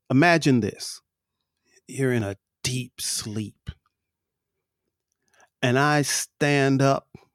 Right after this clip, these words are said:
I get out of the bed. I stand up. I snatch the covers and the pillows, and I say,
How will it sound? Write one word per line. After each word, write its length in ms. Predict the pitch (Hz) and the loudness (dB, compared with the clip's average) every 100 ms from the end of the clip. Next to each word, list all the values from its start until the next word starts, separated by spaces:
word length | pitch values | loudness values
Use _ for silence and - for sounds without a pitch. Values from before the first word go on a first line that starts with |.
| - | -8
I 120 | 113 | -8
get 340 | 104 185 185 | -2 0 4
out 200 | 151 143 | 4 4
of 100 | 139 | 2
the 100 | 131 | 0
bed. 460 | 117 110 143 143 135 | -2 2 4 4 2
I 140 | 120 | 0
stand 720 | 110 - _ - 180 156 147 151 | -2 -8 _ 0 2 4 4 2
up. 220 | 151 - - - | 2 -2 -18 -4
I 160 | 151 143 | 0 0
snatch 720 | 127 - - 175 202 - - | -2 -4 -2 0 0 0 -4
the 120 | - - - | -6 -10 -8
covers 720 | - 202 175 180 185 185 156 | 2 4 4 4 6 4 4
and 160 | 135 | 4
the 60 | 135 | 2
pillows, 800 | - - 226 196 175 175 170 160 - - - | 0 6 8 8 8 6 4 0 -4 -10 -2
and 160 | 170 | 2
I 160 | 160 151 | 2 2
say, 480 | - - 196 175 | 0 2 4 2